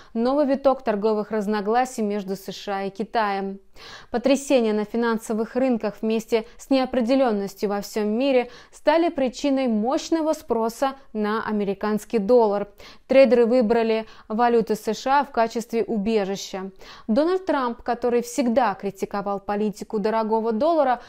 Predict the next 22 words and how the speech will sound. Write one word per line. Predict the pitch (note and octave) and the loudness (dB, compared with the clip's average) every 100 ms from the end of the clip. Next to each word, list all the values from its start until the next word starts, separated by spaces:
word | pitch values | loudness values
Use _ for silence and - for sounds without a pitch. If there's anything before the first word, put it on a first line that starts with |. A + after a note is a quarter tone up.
| - A3+ | -14 -2
вдруг | G#3+ A3 B3+ D4 | 2 4 2 -2
стал | - A#3 G#3+ | -4 0 2
его | A#3 G#3+ A3 | 2 2 0
сторонником. | A#3 - C4+ C#4 F4+ E4+ A3+ F#3+ F#3 - _ - - - | 0 0 2 2 0 -2 -4 -4 -8 -10 _ -20 -12 -4
Накануне | A3 A3 G#3+ B3+ D4+ A3+ - | -2 0 0 0 0 0 -2
он | A#3+ A#3+ - | -2 -4 -6
совершенно | - A3 G#3+ F#3+ - D4 E4+ | -4 -2 -2 -2 0 0 2
неожиданно | D#4+ C#4 A#3+ G#3+ G3 G3 F#3+ | 0 0 -2 -2 0 -2 -2
заявил, | F3 G3 F#3+ G#3 | -2 -2 0 -2
что | G3+ G#3 | -4 -8
именно | - G3+ A3 G#3 G3 F#3 | -6 -4 -2 -2 -4 -6
сейчас | - F3+ - A3 D4 C4 - - | -10 -12 -8 -4 -2 -4 -14 -14
иметь | - A3+ G#3 F3+ | -4 0 0 -2
сильный | - A#3 G3+ F3+ F3+ | -4 -2 0 -2 -4
доллар — | E3+ C#4 D#4 F#3 - - - | 2 4 4 0 -8 -20 -8
это | F#3+ G#3 G3 - - | -6 -4 -6 -10 -10
прекрасно. | G3 G#3 - G3 F3+ - - - - _ - - | -8 -6 -4 -6 -6 -10 -16 -18 -20 _ -20 -20
Что | - A4 F4+ | -2 4 4
он | A#3 | 4
хотел | G#3+ G3+ G3+ F#3 | 0 -4 -2 -2
этим | F#3 G3 | -2 -6
сказать, | G3 G#3 F#3+ G3 | -6 -4 -2 -2